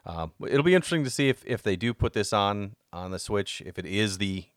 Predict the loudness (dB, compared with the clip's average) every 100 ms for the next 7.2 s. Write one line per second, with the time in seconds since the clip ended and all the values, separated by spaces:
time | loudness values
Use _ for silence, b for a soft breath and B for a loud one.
0 | -8 -6 -4 -4 -2 0 0 0 0 -2
1 | -2 0 2 0 0 -2 -4 -4 -2 0
2 | 0 0 -2 -6 -4 0 0 0 -2 -6
3 | B B 2 6 6 4 2 4 6 8
4 | 8 6 2 4 4 4 2 4 4 2
5 | -4 b b -6 -4 -2 0 4 4 4
6 | 0 -2 -2 -2 0 -2 -2 -4 -6 -8
7 | -14 -20